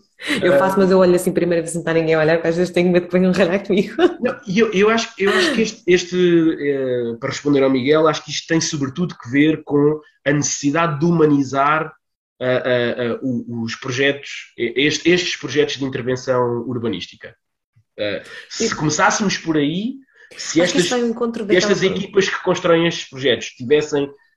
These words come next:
Speaker 2: ah, um educador de infância, se tivessem um psicólogo, se tivessem alguém relacionado que percebesse o que é o desenvolvimento, ah, de uma criança e as necessidades,
Speaker 1: Sim,
Speaker 2: ah,
Speaker 1: sim,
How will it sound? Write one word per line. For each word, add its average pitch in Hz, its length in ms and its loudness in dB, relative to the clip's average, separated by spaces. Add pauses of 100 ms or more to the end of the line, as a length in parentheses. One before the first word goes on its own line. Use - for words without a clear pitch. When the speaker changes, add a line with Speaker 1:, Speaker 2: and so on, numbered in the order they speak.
(140)
Speaker 2:
ah, 110 200 4
um 131 120 2
educador 151 380 2
de 175 80 2
infância, 160 640 0
se 117 100 -12
tivessem 135 520 -2
um 143 100 2
psicólogo, 156 720 2
se - 80 -12
tivessem 165 320 -4
alguém 170 460 4 (360)
relacionado 151 520 0
que - 100 -10
percebesse 170 480 -2
o 151 60 -6
que 160 100 -4
é 151 60 6
o - 20 2
desenvolvimento, 135 880 -2
ah, 113 260 -2
de 120 60 -10
uma 131 120 0
criança 113 540 -4 (260)
e 123 120 -2
as 127 100 0
necessidades, 135 1120 -2
Speaker 1:
Sim, - 100 0
Speaker 2:
ah, 247 60 0
Speaker 1:
sim, 262 140 4